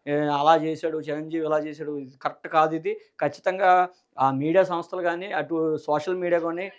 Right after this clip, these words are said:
వాళ్ళ పద్ధతి అయితే ఖచ్చితంగా మార్చుకోవాలి. ఎందుకంటే చిరంజీవి అనే వ్యక్తి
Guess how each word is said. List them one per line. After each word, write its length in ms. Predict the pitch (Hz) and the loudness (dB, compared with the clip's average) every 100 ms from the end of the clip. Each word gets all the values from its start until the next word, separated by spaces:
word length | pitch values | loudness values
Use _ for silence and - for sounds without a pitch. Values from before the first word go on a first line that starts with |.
| - 143 | -6 2
వాళ్ళ 140 | 147 | 2
పద్ధతి 380 | 143 147 156 175 | 4 2 2 0
అయితే 200 | 185 185 | 0 0
ఖచ్చితంగా 480 | 185 160 - 180 180 | -6 -4 -4 -2 0
మార్చుకోవాలి. 720 | 160 160 - 175 170 190 226 _ _ _ - | 2 2 0 0 2 0 -4 _ _ _ -6
ఎందుకంటే 540 | 170 202 226 214 220 226 220 - - | -2 2 2 4 2 2 0 -8 -2
చిరంజీవి 540 | 165 185 214 226 226 | 2 2 2 2 4
అనే 160 | 208 208 | 4 4
వ్యక్తి 340 | 190 185 220 | 2 0 -4